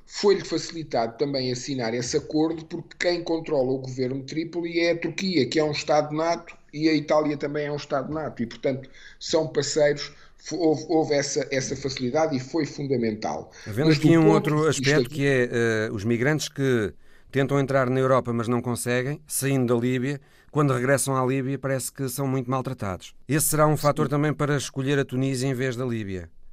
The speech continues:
Speaker 2: agora, como porta de saída
Speaker 1: Bom, eu
Speaker 2: para a
Speaker 1: quanto,
Speaker 2: Europa.
Speaker 1: eu quanto ao regresso e aos mau-, e aos maus tratos, eu não vejo, eu não, eu não vejo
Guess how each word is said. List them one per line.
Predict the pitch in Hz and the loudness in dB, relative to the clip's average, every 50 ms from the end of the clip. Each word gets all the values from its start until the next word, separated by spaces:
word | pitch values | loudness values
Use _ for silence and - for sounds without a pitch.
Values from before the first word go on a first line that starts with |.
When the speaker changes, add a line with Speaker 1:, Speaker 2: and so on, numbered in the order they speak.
| - - - - - - - | -18 -18 -18 -18 -16 -12 -8
Speaker 2:
agora, | 101 98 110 107 107 101 98 85 - - - - _ _ | -2 2 4 4 4 4 2 -2 -4 -12 -20 -20 _ _
como | - 120 120 110 | -4 -4 -2 0
porta | 120 127 127 123 123 120 | 4 4 4 4 2 -4
de | - - | -4 -2
saída | - 120 120 117 - 208 | 0 0 0 2 2 4
Speaker 1:
Bom, | 202 180 160 160 - | 4 4 2 0 0
eu | 190 190 175 | 0 -2 0
Speaker 2:
para | - 107 117 | 2 4 4
a | |
Speaker 1:
quanto, | 113 113 113 | 4 6 6
Speaker 2:
Europa. | 110 104 | 4 4
Speaker 1:
eu | 117 117 175 | 4 2 2
quanto | - 170 175 165 - 175 | 2 -2 -2 0 2 2
ao | 160 156 147 | 2 2 2
regresso | 143 139 156 160 160 156 147 - - - | 0 0 2 4 4 4 2 0 -4 -6
e | 156 147 | -2 0
aos | 147 143 135 131 | 0 0 0 -2
mau-, | 143 139 135 131 131 131 143 131 135 143 | -2 -2 -2 -2 0 0 0 0 0 2
e | 139 139 | 2 4
aos | 135 127 123 127 | 4 4 4 2
maus | 131 131 131 127 - | -2 -4 -4 -4 -4
tratos, | - 139 131 127 139 143 - - 139 131 | -4 0 0 2 0 0 -4 -10 -8 -4
eu | 143 143 147 | 0 0 0
não | 147 147 147 147 143 | 0 0 -2 -2 -2
vejo, | 143 139 139 139 139 139 139 131 131 131 143 143 139 139 - | -2 0 0 2 4 4 2 2 -2 -4 -2 -2 -2 -2 0
eu | 123 123 123 | 0 0 0
não, | 143 135 131 131 - 135 - | 0 0 -2 -4 -4 -4 -2
eu | 135 135 139 139 | 0 0 0 0
não | 135 135 131 | -2 -2 -2
vejo | 127 131 131 131 135 131 131 131 131 135 135 131 135 131 131 131 131 131 131 - | 0 0 2 4 4 4 2 0 -2 -2 0 0 0 2 0 0 -2 -4 -6 -10